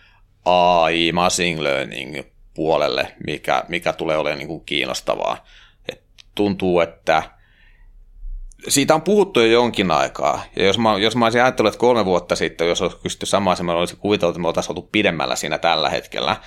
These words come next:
Mä en tiedä, tapahtuuko niitä aika paljon piilossa sitten niiden hyödyntämistä, koska kyllä niitä, niitä hyödynnetään tosi paljon.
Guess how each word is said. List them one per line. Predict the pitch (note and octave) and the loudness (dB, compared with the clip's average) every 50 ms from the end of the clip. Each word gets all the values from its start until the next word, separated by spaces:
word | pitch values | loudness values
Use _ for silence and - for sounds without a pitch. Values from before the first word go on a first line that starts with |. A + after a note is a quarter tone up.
| - - - | -20 -8 -4
Mä | - A2+ | -2 -2
en | A2+ | 0
tiedä, | - - D#3 D#3 C3 A2+ | 0 2 2 2 2 2
tapahtuuko | - B2 A2+ - G#2+ G2 - E2+ E2 - | 2 0 0 2 0 -2 -4 -6 -6 -4
niitä | F#2+ F2+ F#2+ | -2 0 2
aika | F#2+ E2+ F#2 | 0 0 0
paljon | - F#2 F2+ F2+ | -2 -2 -2 -2
piilossa | - - A#2+ A2 G#2 F#2 D#2+ B1+ - - | -2 -2 -2 0 0 0 -2 -2 -4 -6
sitten | - - - - - D#2 | -6 -8 -6 -6 -6 -6
niiden | D#2 D#2+ D#2+ D2+ | -4 -4 -4 -2
hyödyntämistä, | D#2+ E2 D#2+ D2+ C#2+ - - C#2 - - | 0 0 0 0 -2 -4 -8 -10 -8 -6
koska | D#2+ - - F2 | -8 -8 -8 -6
kyllä | - A#2 A2+ G#2+ | -2 0 2 2
niitä, | G#2+ G2+ F#2 - - | 2 0 -2 -4 -2
niitä | A2+ G#2+ F#2+ G2 | -2 0 0 0
hyödynnetään | F#2 G2+ D#3+ D#3+ D3 A2 F2+ E2 E2 D#2 - D2+ D2+ D#2 | 2 4 4 4 4 4 2 0 -2 0 0 0 0 0
tosi | F2+ G2 - F#2+ | 0 0 0 -2
paljon. | F2+ - A#2+ B2+ A#2+ G2+ D#2 C2 D#2 | 0 2 2 2 4 2 0 -2 -4